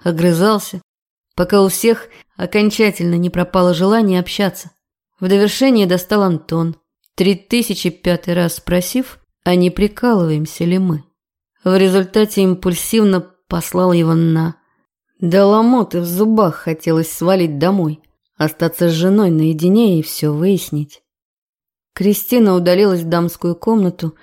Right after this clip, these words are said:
и отсутствовала минут пятнадцать, не меньше. Я уже начал волноваться, подозревать, что сбежала, и собирался отправиться на её поиски,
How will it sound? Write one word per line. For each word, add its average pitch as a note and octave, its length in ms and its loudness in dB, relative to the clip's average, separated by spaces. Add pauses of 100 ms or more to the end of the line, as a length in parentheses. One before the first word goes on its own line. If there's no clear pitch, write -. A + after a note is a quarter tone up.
(220)
и F3 80 0
отсутствовала F3+ 760 0
минут F3+ 360 0
пятнадцать, E3 640 -4
не E3+ 120 -2
меньше. D3+ 420 -4 (380)
Я G3 160 4
уже G#3 180 4
начал F#3 360 0
волноваться, F#3 680 0
подозревать, E3+ 760 0
что - 180 -8
сбежала, E3 600 -2 (280)
и D#3+ 160 2
собирался E3+ 600 0
отправиться F#3 560 -2
на D3+ 120 0
её D#3 180 2
поиски, F3 500 -4